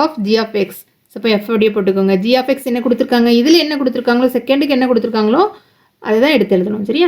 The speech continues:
G of x என்ன கொடுத்துருக்காங்க? டூ எக்ஸ் ஸ்கொயர்ட் மைனஸ் ஒன். அப்படியே எடுத்து எழுதிக்கோங்க இந்த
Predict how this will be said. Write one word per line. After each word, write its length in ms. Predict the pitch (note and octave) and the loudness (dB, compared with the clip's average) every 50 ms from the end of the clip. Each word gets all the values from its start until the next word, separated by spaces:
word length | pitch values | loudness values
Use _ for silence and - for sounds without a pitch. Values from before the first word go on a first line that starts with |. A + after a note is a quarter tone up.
| C4 G3+ | 2 2
G 100 | A3+ B3 B3 | 2 0 0
of 60 | B3 - B3+ B3 | 0 -2 -4 -4
x 20 | - - | -4 -6
என்ன 100 | A#3+ A#3+ A#3 | -4 -2 -2
கொடுத்துருக்காங்க? 420 | A#3+ A#3+ A#3+ A#3 A#3+ A3+ A3+ A3+ A3+ A3 A3 - | -2 -2 -2 -2 0 0 0 0 0 -2 0 0
டூ 60 | C#4 D4 C4+ A#3 | 0 2 2 0
எக்ஸ் 160 | G#3+ - - | 0 -4 -6
ஸ்கொயர்ட் 260 | - - A#3+ C#4+ C#4+ A#3+ | -4 -2 -2 0 0 0
மைனஸ் 260 | G3 F#3 F#3 F#3+ F#3 F#3 - G#3+ | 0 0 0 0 -2 -2 -2 -2
ஒன். 120 | G#3+ G3 G3 A3 G#3+ - _ _ _ _ _ _ _ _ _ _ _ _ _ _ | -2 -2 -4 -6 -10 -16 _ _ _ _ _ _ _ _ _ _ _ _ _ _
அப்படியே 220 | - G3 G3 A#3 A3+ | -8 -2 0 2 2
எடுத்து 180 | G#3+ G#3 A3+ G#3+ | 2 2 0 0
எழுதிக்கோங்க 420 | G#3 G#3 G#3+ G3+ A3 G#3+ G#3 G#3+ G#3 | 2 0 0 0 2 2 2 2 2
இந்த 100 | G#3 G#3 | 2 2